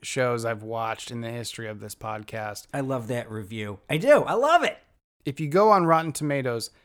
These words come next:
Speaker 1: this show has a ninety-five percent certified fresh with the audience. Guess what the critic score is?
Speaker 2: Uh,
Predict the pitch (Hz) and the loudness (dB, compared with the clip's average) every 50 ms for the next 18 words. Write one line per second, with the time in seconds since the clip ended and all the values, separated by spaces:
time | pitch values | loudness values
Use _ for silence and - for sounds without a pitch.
0 | _ _ _ - 139 160 156 - - 175 170 165 147 147 147 139 135 131 131 131 | _ _ _ -4 -2 -2 -2 0 2 2 2 2 2 0 -2 -2 -2 -2 0 0
1 | 135 143 156 170 170 180 165 - _ - 139 127 131 135 131 - _ - 117 - | 0 0 0 0 -2 -4 -6 -8 _ -2 -2 0 0 -2 -4 -8 _ -12 -10 -8
2 | - - - 131 123 120 - - _ _ _ _ _ _ _ _ _ _ - - | -6 -6 -6 -6 -6 -8 -8 -12 _ _ _ _ _ _ _ _ _ _ -4 0
3 | 160 180 185 180 - - 151 147 135 123 - 131 123 120 113 - - - 127 - | 0 2 2 2 2 2 2 2 0 -2 -6 -6 -6 -4 -6 -8 -8 -10 -10 -8
4 | - 127 120 113 120 120 113 107 104 - - - _ _ _ _ _ _ _ _ | -4 -4 -2 -2 -2 -4 -6 -8 -10 -12 -12 -14 _ _ _ _ _ _ _ _
5 | _ - 160 156 - - 151 - 139 - - 143 131 127 - - - - 117 104 | _ 0 0 0 0 -2 -6 -8 -6 -2 0 0 0 0 -2 -6 -6 -4 -4 -4
6 | 101 101 98 101 - _ _ _ _ _ _ _ _ _ _ _ _ _ _ - | -6 -6 -10 -12 -14 _ _ _ _ _ _ _ _ _ _ _ _ _ _ -6
7 | 127 127 127 123 123 123 123 123 127 123 123 120 120 | -6 -4 -2 -2 -2 -2 -2 -2 -2 -2 -2 -2 -4